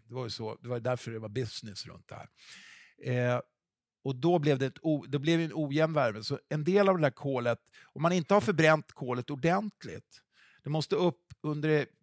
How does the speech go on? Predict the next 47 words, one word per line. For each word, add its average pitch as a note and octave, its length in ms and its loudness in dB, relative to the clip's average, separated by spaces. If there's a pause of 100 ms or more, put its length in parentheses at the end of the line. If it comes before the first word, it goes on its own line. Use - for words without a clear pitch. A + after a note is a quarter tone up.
flera D#3 200 2
tim-, D#3+ 500 -2
eller D#3 200 0 (220)
två D#3+ 180 -6
timmar E3 440 -6
eller E3 100 -6
något, B2+ 160 -10
så C3+ 80 -8
måste C3 220 -10
det B2 40 -10
vara B2 100 -8
över B2+ 240 -4
trehundrafemtio A#2 760 -8
grader B2 320 -4
för C#3 120 -4
att - 180 -10
allt, A2+ 280 -4 (540)
allt, A2+ 320 -2 (340)
eh, A#2+ 320 -6
annat C#3+ 560 -2 (360)
än A#2 340 -8 (360)
det C3 200 -6
rena A#2+ 420 -6
kolet D#3 380 -10
ska - 180 -10
försvinna. C#3 560 -12 (460)
Och C#3 100 -8
så, D#3+ 220 -2
så - 200 -6
det D3+ 140 -2
är D#3+ 40 0
viktigt, F3 380 -2
om E3+ 140 -4
man E3+ 120 0
håller E3+ 160 -2
på G3 180 0
med F3+ 140 0
det - 20 2
här D#3 80 2
och C#3 60 2
gör D3+ 200 0
det C#3+ 80 0
själv, G2+ 480 -6
vilket D3+ 300 -4
man E3+ 120 -4
kan C#3 240 -4
göra, C3 520 -2